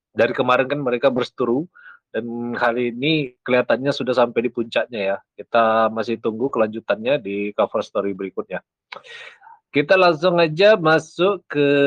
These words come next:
halaman pertama ini, eh, mengenai, eh, ya, kemarin kan sempat dikasih tahu, udah ternyata si, udah di-reveal ya bentuknya dari, eh, si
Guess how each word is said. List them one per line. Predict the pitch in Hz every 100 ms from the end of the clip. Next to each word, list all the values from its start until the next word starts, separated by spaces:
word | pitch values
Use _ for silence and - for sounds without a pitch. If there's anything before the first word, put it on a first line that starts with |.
| 143 143 135
halaman | 135 139 135 143 156
pertama | 151 135 127 117 120 135
ini, | 123 143 165 _ _ _ _ _
eh, | 113 113 117 117 120
mengenai, | 131 135 139 143 165 170 175 170
eh, | 127 131 123 120 120 120 120 120 117 - _ 156
ya, | 147 123 107 -
kemarin | 123 123 127 139
kan | 147
sempat | 135 127 131
dikasih | - 123 120 120 120 113 123 -
tahu, | 110 120 120
udah | 127
ternyata | 123 120 123 - 143
si, | 139 - 120 117 117 113 _ - - - _ _
udah | 131 143
di-reveal | 143 156 160 196
ya | 151
bentuknya | 131 131 127 139 131 127
dari, | 120 120 120 123 120 120 120 127
eh, | - 127 117 110 110 110 107 107 107 - 110 113 _
si | - 113